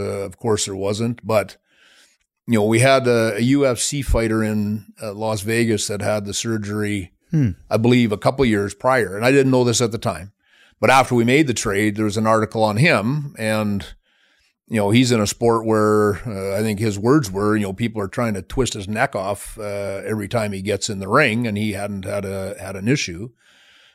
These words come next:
Speaker 1: Uh, there's been two more N H L players that have had,
Speaker 2: Yep.
Speaker 1: uh, the surgery since Jack has. So, you know, and it, it kinda gets lost in,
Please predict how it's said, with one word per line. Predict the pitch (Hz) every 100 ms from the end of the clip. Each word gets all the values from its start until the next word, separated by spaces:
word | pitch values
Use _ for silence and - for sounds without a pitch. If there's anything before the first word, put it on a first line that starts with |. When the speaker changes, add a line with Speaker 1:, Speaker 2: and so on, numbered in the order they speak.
| _
Speaker 1:
Uh, | 95 95
there's | 98 107
been | 113
two | 107 123
more | 113 113 127
N | 123
H | 107 -
L | 107
players | 95 113 107 104 98
that | 98
have | 90
had, | 107 117 123
Speaker 2:
Yep. | 113 104
Speaker 1:
uh, | 107 107 107
the | 101
surgery | - 117 110 113
since | 107 110 104
Jack | - 98 107 -
has. | 120 131 127
So, | - 104 101 92 _ _ _ _ _
you | -
know, | 139 110
and |
it, | 107 104
it | 104 -
kinda | - 127 107
gets | 101 -
lost | 107 110 117 -
in, | 110 104 104 92